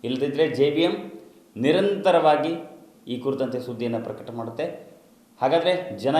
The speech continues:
ಏನೆಲ್ಲ ಹೇಳಿದ್ದಾರೆ ನೋಡ್ಕೊಂಬರೋಣ ಬನ್ನಿ. ದೀಪದ ಕೆಳಗೂ ಕತ್ತಲು ಅನ್ನೋ ಹಾಗೆ ಮಾಜಿ ಅಧ್ಯಕ್ಷರು ಹಾಗೂ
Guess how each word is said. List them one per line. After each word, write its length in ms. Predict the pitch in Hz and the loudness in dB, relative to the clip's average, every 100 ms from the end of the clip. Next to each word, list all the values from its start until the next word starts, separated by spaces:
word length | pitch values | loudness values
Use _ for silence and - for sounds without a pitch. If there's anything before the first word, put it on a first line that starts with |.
| 151 | 2
ಏನೆಲ್ಲ 260 | 160 170 | 2 4
ಹೇಳಿದ್ದಾರೆ 680 | 165 143 139 135 - - - | 4 2 2 0 -2 -12 -12
ನೋಡ್ಕೊಂಬರೋಣ 480 | 107 120 117 101 98 | -6 -4 -4 -4 -6
ಬನ್ನಿ. 640 | 82 82 - - - 120 | -10 -14 -20 -20 -12 0
ದೀಪದ 340 | 120 247 294 294 | 2 2 4 4
ಕೆಳಗೂ 480 | 262 214 190 202 208 - - _ | 4 2 6 4 4 -2 -20 _
ಕತ್ತಲು 420 | 160 180 - 220 | 0 0 0 0
ಅನ್ನೋ 320 | 208 156 156 143 | 0 0 0 0
ಹಾಗೆ 480 | 127 156 131 143 175 - - - 107 | 0 0 2 0 -2 -12 -20 -14 -2
ಮಾಜಿ 460 | 113 156 175 208 | 2 2 2 -4
ಅಧ್ಯಕ್ಷರು 580 | - 165 151 - 165 151 | -2 -2 -2 -2 -2 -2
ಹಾಗೂ 520 | 135 139 147 190 247 | 2 0 2 -2 -2